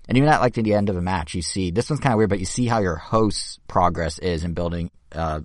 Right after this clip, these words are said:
up their level and their points earned. So it really does kinda feel like you're over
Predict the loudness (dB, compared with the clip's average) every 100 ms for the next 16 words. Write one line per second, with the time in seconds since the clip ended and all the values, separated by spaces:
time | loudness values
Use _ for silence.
0 | -4 -4 -2 0 0 -2 -4 -6 -4 -2
1 | -2 -6 -6 -4 -6 -12 _ -2 2 4
2 | 6 4 4 0 0 0 2 2 2 -2
3 | -2 -4 _ -18 -2 2 4 2 0